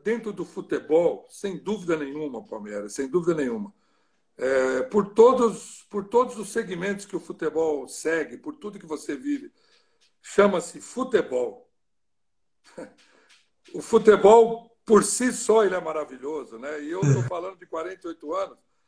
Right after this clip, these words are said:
Speaker 1: e o futebol, é, eu ganhei dinheiro,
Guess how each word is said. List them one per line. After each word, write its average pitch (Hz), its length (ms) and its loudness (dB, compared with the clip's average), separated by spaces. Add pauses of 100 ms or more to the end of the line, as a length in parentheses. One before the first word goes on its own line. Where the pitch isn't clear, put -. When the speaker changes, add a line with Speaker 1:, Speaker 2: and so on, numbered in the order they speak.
(380)
Speaker 1:
e 196 180 -10
o 196 80 -4
futebol, 202 960 -2 (120)
é, 175 460 -8
eu 220 140 -6
ganhei 214 220 -4
dinheiro, 190 680 -4